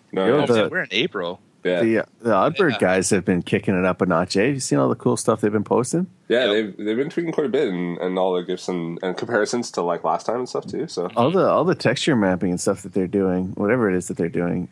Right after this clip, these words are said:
Speaker 2: um, looks pretty dope.
Speaker 3: Yeah. I'm gonna try and get out there for that event on Wednesday. I probably will be there, actually. So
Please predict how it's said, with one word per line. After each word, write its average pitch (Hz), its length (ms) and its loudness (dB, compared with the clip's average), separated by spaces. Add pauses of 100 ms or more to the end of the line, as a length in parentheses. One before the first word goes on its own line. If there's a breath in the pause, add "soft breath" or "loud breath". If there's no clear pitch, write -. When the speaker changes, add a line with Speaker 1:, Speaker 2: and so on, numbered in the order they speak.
(140)
Speaker 2:
um, 90 420 0 (100)
looks 107 500 -4 (320)
pretty 151 280 -2
dope. 101 400 -2 (220)
Speaker 3:
Yeah. 92 240 -4 (720 soft breath)
I'm 131 120 -4
gonna 156 160 0
try 131 200 2
and 120 80 -2
get 117 140 2
out 110 180 0
there 98 320 0 (140)
for 107 80 -6
that 95 200 0
event 92 320 -4 (500)
on 92 200 -10
Wednesday. 87 440 -2
I - 80 2
probably 240 240 0
will 107 160 0
be 90 160 -6
there, 87 160 -2
actually. 90 420 -4 (240)
So 90 160 -2